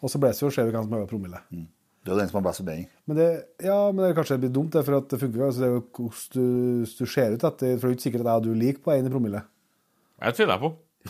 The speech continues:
Speaker 3: <laughs> Nei, det, jeg vet ikke om det er et prosjekt vi skal gjennomføre, men tanken er artig.
Speaker 1: Tanken er der.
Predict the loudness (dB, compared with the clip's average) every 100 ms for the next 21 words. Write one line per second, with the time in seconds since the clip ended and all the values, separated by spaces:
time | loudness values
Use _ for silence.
0 | 2 2 4 2 4 4 4 4 4 6
1 | 6 6 6 4 6 4 4 2 4 4
2 | 4 2 2 2 0 2 4 4 4 -2
3 | -2 -12 -18 -16 -12 -10 -12 -14 -16 -8
4 | -8 -8 -20 -20 -20 -2 4 4 4 0
5 | -2 -6 -12 _ _ _ _ _ _ -20
6 | -20 -20 _ _ -20 -2 2 2 2 0
7 | 0 -2 -4 -2 -2 -2 -4 -2 -2 -4
8 | -4 -4 0 2 2 4 4 2 -2 -4
9 | 0 0 2 -2 0 -2 -4 -14 _ -6
10 | -4 -2 -4 -8